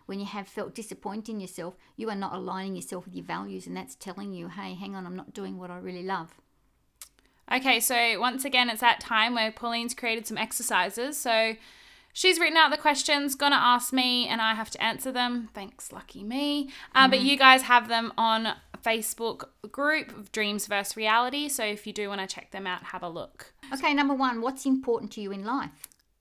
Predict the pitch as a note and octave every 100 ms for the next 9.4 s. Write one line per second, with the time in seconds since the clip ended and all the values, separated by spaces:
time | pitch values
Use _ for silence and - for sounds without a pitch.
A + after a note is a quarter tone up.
0 | _ - C4 A#3+ A#3 A#3 - G3 G3+ -
1 | G3 F#3 F#3 - F3+ E3+ - F3 F3 A#3
2 | C4 - F3 F3 F3 F3 F#3 F3+ F#3+ -
3 | G3 C4 - _ _ _ _ - E3+ E3+
4 | E3+ E3+ F#3+ F3 G3 - C4 C#4 G#3+ G#3
5 | G#3+ - - A#3 A3 B3 C#4 G#3 F3 F3
6 | E3+ D3+ F3 E3+ D#3+ - - F#3 D3+ E3+
7 | - G3 F3 F3 E3 E3 E3 F3+ - _
8 | _ - F3 D#3+ E3 E3+ - - E3+ E3+
9 | E3 F3 C#4+